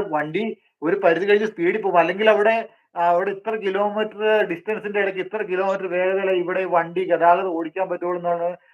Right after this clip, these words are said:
അവിടെ ബോർഡ് സ്ഥാപിക്കണം. ആ ബോർഡ് സ്ഥാപിക്കാതെ അവിടെ എന്ത് അപകടം ഉണ്ടായി കഴിഞ്ഞാൽ അതിന്റെ ഫുൾ എമൗണ്ട്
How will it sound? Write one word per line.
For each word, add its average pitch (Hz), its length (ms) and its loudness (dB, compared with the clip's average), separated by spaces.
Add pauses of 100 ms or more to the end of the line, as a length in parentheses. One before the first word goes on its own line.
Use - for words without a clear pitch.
(140)
അവിടെ 170 240 -2
ബോർഡ് 160 500 -2
സ്ഥാപിക്കണം. 143 400 0
ആ 160 60 2
ബോർഡ് 170 360 2
സ്ഥാപിക്കാതെ 175 640 2 (320)
അവിടെ 185 280 2
എന്ത് 185 280 2
അപകടം 202 420 6
ഉണ്ടായി 185 220 2
കഴിഞ്ഞാൽ 180 300 -2
അതിന്റെ 175 320 0
ഫുൾ 185 340 -4
എമൗണ്ട് 180 560 0